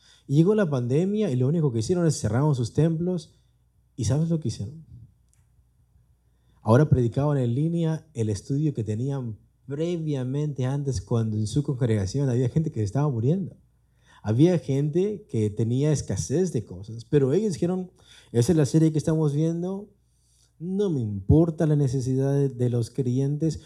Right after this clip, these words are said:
o si me importa, pues estoy predicando la palabra."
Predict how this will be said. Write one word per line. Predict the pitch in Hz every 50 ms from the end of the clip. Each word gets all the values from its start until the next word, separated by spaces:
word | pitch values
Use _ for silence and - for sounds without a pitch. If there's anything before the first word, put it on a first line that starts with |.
| - -
o | 139 143
si | - 175 165
me | 156 151
importa, | 139 117 156 180 196 185 180 202 180 143 - -
pues | 123 113 -
estoy | - - 139 139 135
predicando | 147 147 135 123 117 131 127 127 131 127
la | 120 113 98
palabra." | 107 101 107 120 135 131 104 95 - - - -